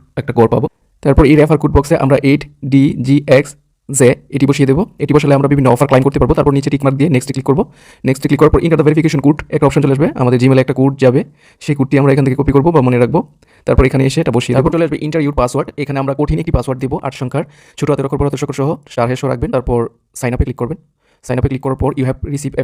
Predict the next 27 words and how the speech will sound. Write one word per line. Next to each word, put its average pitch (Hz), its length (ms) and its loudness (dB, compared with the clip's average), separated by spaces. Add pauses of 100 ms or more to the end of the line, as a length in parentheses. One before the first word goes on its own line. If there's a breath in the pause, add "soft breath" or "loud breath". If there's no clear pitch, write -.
five 127 200 -2
ইউএসডি 131 320 -4
spending 123 300 -6
credit। 127 280 -6
আপনি - 200 -8
পাঁচ 127 160 0
ডলার 127 180 -4
বোনাস 123 140 -4
পেয়ে 131 120 -6
যাবেন। 151 160 -6
এই - 60 -4
বোনাসটি 127 200 -8
পেতে 127 140 -4
অবশ্যই 127 200 -6
রেফার 127 160 -4
কোডটি - 180 -12
ইউজ 117 160 -8
করবেন। 131 160 -6
Red - 320 -8
Dot 131 100 2
Pay 151 120 -2
অ্যাকাউন্টটি 160 300 -4
হয়ে 131 140 -2
গেলে 147 160 -2
আপনারা 127 200 -4
এরকম 127 200 -4
একটি - 80 -8